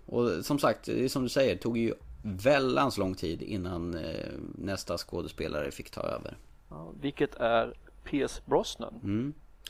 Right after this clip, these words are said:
Speaker 1: Han hade ju faktiskt väntat på och skulle spela James Bond. För han kändes som ett självklart val, och han hade ju faktiskt blivit tillfrågad mycket tidigare också. Men liksom, eh, han satt fast. Han, eh, höll ju på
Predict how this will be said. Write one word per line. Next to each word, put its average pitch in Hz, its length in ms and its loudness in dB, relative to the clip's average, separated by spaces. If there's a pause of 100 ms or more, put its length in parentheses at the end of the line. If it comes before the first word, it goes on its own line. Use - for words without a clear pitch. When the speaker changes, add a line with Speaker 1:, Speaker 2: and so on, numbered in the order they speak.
Speaker 1:
Han 143 180 0
hade 240 120 4
ju 196 60 4
faktiskt 107 300 0
väntat 127 600 2
på 80 140 0
och 65 240 -4
skulle 107 360 0
spela 67 320 -2
James 60 300 -4
Bond. 58 280 -6 (800)
För - 120 -4
han 135 300 2
kändes 165 320 2
som 135 120 0
ett 120 180 0
självklart 107 600 2
val, - 380 2
och 104 140 2
han 120 220 4
hade 135 300 2
ju 135 40 0
faktiskt - 300 -4
blivit - 240 -6
tillfrågad 78 520 -4 (400)
mycket 92 260 -4
tidigare 85 340 -2
också. 98 320 -2
Men 113 280 2 (380)
liksom, 127 720 2
eh, 104 760 0 (480)
han 120 220 2
satt - 200 4
fast. - 480 2 (540)
Han, 156 240 2
eh, 208 140 4
höll 208 140 6
ju 196 60 6
på 175 160 4